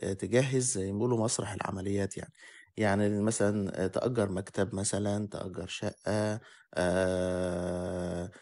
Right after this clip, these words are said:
تجهزها، آه، تظبطها، آه، التجهيز بقى المبدئي قبل ما تبدأ مشروعك، عشان، آه، طبعًا، آه، ما ي-، لازم نقوله اللي بيبدأ كبير، تمام،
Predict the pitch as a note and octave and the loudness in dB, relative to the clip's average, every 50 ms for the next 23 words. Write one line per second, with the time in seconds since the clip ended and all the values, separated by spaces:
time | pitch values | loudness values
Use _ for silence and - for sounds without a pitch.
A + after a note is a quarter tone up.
0 | - - _ - - - F#2+ - G2+ F#2 G2+ F2 F2+ F#2+ G#2 A2+ A2 G#2+ G#2+ G#2 | -20 -20 _ -4 -2 -2 0 0 2 2 2 2 4 2 2 2 2 2 2 4
1 | G2+ G2+ G#2 G#2 G#2 G2+ - - - E2 E2+ E2+ - F#2+ F#2 G2 F2+ A#2+ A#2 A2 | 4 4 6 6 4 4 2 0 -2 -2 -4 -4 -4 -4 -4 -4 -4 0 2 2
2 | A2 G#2+ - - A2+ G#2 A2 A2+ - - - - - _ - - D#2+ F2 F2+ D#2 | 2 2 2 0 0 2 2 2 0 -4 -10 -20 -20 _ -4 0 0 2 2 2
3 | C2+ - - G#2 F#2 G#2 A#2 C3 C3+ C3 A#2+ A#2 B2 - G#2 G#2+ F#2 F2 A2+ A2 | 0 2 0 0 0 2 2 2 2 2 4 4 4 4 4 2 0 0 2 4
4 | B2 - - C3 C3+ - - - A#2+ C3+ C3+ A#2 G2+ F#2 F#2+ - C3+ C3+ C3 A2+ | 4 4 4 4 2 2 2 2 2 2 2 0 -2 -2 -2 -2 -2 0 0 0
5 | - - F2 F#2+ - - - F#2+ - - - - - - - - - F#2 F#2+ - | -2 -2 -4 -8 -6 -4 -4 -4 -4 -4 -6 -8 -16 -14 -8 -6 -4 -4 -2 0
6 | A2 G#2+ A2+ A#2+ A2+ G#2+ G#2 G2 G2 G2 - - A2+ A#2+ A2+ A2+ A#2 B2+ B2+ - | 2 2 2 2 0 0 0 0 -2 0 2 2 4 6 6 4 4 2 -2 -10
7 | - - - - - - - - F2+ G2 F#2+ F#2+ F#2+ F#2+ F#2+ F#2+ F#2 F#2 F#2 F#2+ | -18 -20 -20 -20 -20 -8 -2 2 4 6 6 8 8 8 6 6 6 4 4 2
8 | F#2 F2+ - - F2+ A2 A#2+ A#2+ A#2 G2+ F#2 F2+ A2 A2+ A2 G#2+ G#2 - A2+ B2 | 0 0 0 2 4 4 4 4 4 2 2 2 4 4 4 4 4 4 2 2
9 | B2+ A#2+ - - - - A2 B2 C#3 C#3+ C#3 - - _ _ _ _ - F#2+ F#2+ | 4 2 0 0 0 -2 2 4 4 4 2 0 -12 _ _ _ _ -8 -6 -2
10 | F#2+ A2 B2 B2+ C3 | 0 2 2 2 0